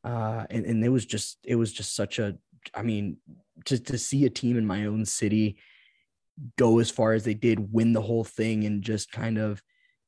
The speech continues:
you know, put the city on its back. I mean, it, it was something really nice to s-,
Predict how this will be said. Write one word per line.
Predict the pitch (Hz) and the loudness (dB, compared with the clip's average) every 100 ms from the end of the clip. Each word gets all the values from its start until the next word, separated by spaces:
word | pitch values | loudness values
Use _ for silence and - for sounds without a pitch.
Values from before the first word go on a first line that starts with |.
| _ | _
you | - 123 | -4 0
know, | 104 98 | 0 -2
put | - 127 113 | -2 -2 0
the | 127 | -2
city | - 120 110 | 2 2 2
on | 107 104 | 2 -2
its | 92 | -4
back. | - 107 120 127 | -2 0 0 -2
I | |
mean, | 113 107 107 | -2 -2 -2
it, | 85 110 110 | 0 2 2
it | |
was | 117 113 | 2 2
something | - 107 107 110 | 0 -2 0 2
really | 110 110 | 4 4
nice | 104 110 - | 4 2 0
to | 120 | -4
s-, | - | -4